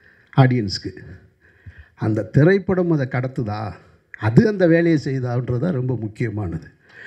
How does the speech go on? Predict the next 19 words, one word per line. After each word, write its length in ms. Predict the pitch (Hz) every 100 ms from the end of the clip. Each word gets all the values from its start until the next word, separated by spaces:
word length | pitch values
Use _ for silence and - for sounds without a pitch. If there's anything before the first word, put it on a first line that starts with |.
| -
ஏன்னா 180 | - 131 120
அதில் 320 | 147 202 202
நீங்க 240 | 185 165
ரொம்ப 220 | 156 156 160
கவனமா 440 | 131 135 139 135
இருக்கணும். 400 | 113 90 80 - - _ _ _ - - - - -
நீங்க 140 | 143 165
ஒரு 120 | 156
இண்டிபெண்டன்ட் 520 | 190 208 208 190 175
ஃபிலிம் 240 | 156 160 160
மேக்கர்ன்றீங்க, 640 | 135 135 127 120 117 143 175
அப்புறம் 400 | 160 135 151 143 135 127 117 110 90 - _ _ _ _ _ - -
எல்லாருமே 440 | 131 160 160 165 170
வந்து 240 | 147 143 139
நாங்க 280 | 135 127 120 113 104 101 117
எல்லாமே 360 | 123 139 147 143
புதியவர்களாக 680 | 139 151 151 135 127 120 117
இருந்தோம்னு 420 | 120 113 123 113
சொல்றீங்க. 280 | 117 110